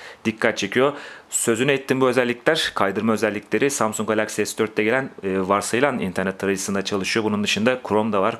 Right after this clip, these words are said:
Chrome'da bu özellikleri kullanamıyorsunuz. Bunu da belirtelim. Samsung Galaxy S dördün arkasında yer alan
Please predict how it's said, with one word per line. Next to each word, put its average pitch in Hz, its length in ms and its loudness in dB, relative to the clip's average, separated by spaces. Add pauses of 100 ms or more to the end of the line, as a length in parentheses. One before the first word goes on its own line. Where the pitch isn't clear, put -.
Chrome'da 98 280 -2
bu 107 40 2
özellikleri 98 680 -2
kullanamıyorsunuz. 107 720 0 (400)
Bunu 104 200 4
da 120 260 2
belirtelim. 107 460 2 (580)
Samsung 139 440 2
Galaxy 143 360 4
S 143 160 0
dördün 147 220 4
arkasında 135 440 0
yer 127 80 4
alan 156 300 2